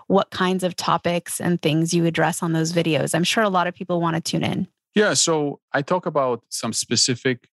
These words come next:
Speaker 2: stock investment ideas on my YouTube channel. I talk about general investing education.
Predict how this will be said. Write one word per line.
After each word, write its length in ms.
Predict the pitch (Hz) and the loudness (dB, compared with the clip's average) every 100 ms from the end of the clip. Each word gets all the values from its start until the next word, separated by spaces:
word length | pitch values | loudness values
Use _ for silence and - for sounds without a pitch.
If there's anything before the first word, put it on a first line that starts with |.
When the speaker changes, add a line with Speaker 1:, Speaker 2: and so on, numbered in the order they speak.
| _ | _
Speaker 2:
stock 400 | - - 104 - | -4 0 0 0
investment 420 | 87 87 - 87 | -2 -2 -2 -4
ideas 460 | 82 82 80 78 - | -4 -4 -4 -4 -6
on 120 | 87 | -6
my 120 | 85 | -2
YouTube 280 | 87 85 - | -2 -4 -6
channel. 420 | - 85 82 82 - - - | -2 2 2 0 -6 -10 -6
I 40 | |
talk 220 | 87 95 | 0 0
about 340 | 92 90 90 - _ | 2 0 0 -4 _
general 720 | - 107 107 98 95 92 92 101 _ _ 95 | 0 0 2 0 0 0 -4 -8 _ _ -8
investing 560 | 92 95 95 - 92 | 0 0 2 0 0
education. 800 | 90 95 - 90 - 78 76 | 0 -2 0 0 0 0 -2